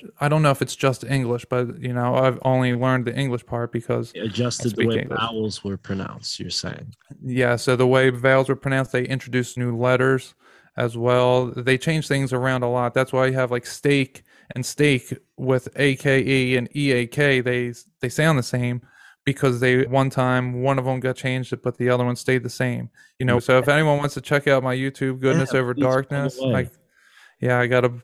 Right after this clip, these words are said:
Speaker 1: bunch of stuff happening over there. I've been doing roundtables. Uh, I'm gonna be doing a series once a month called The Human Race.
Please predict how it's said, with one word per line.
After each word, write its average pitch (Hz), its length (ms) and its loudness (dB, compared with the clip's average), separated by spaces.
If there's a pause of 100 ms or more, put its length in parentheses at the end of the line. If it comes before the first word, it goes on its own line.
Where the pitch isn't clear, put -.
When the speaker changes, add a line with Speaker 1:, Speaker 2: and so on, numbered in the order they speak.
(120)
Speaker 1:
bunch 139 220 2
of 131 80 -2
stuff 135 220 2
happening 135 360 4
over 127 220 0
there. 135 160 4
I've 127 80 0
been 131 200 -4
doing 135 360 0
roundtables. 135 1080 0 (100)
Uh, 135 60 -4 (180)
I'm 127 120 0
gonna 131 180 0
be 127 80 -2
doing 127 220 -2
a 123 40 -4
series 131 480 0
once 127 200 -4
a 135 60 -4
month 131 340 -2 (240)
called 127 240 2
The 127 80 2
Human 131 400 0
Race. 135 420 -2